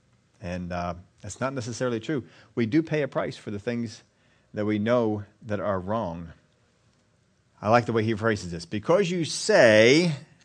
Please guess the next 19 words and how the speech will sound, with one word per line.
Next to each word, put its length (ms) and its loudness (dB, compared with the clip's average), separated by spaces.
an 100 -4
opinion, 420 -2
"'I 140 4
am 260 2
rich, 340 -2
have 240 2
become 300 -2
wealthy, 360 2
and 80 -4
have 200 2
need 280 0
of 80 -2
nothing, 580 -2
and 280 0
do 180 4
not 320 2
know.'" 600 0
<laughs> 280 -6
You, 120 -2